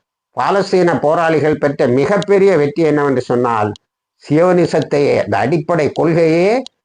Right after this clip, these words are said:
அழித்து விட்டார்கள். இன்னைக்கு நத்தியானுடைய ரகசிய பிளைட்ல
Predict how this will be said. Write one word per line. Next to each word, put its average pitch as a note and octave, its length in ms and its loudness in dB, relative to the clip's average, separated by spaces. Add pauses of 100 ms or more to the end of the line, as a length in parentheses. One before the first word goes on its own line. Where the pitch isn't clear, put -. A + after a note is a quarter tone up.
(120)
அழித்து E3+ 420 -4
விட்டார்கள். A2+ 680 -2
இன்னைக்கு B2 680 0 (500)
நத்தியானுடைய D#3 840 0
ரகசிய D#3+ 400 0
பிளைட்ல A#2+ 680 -2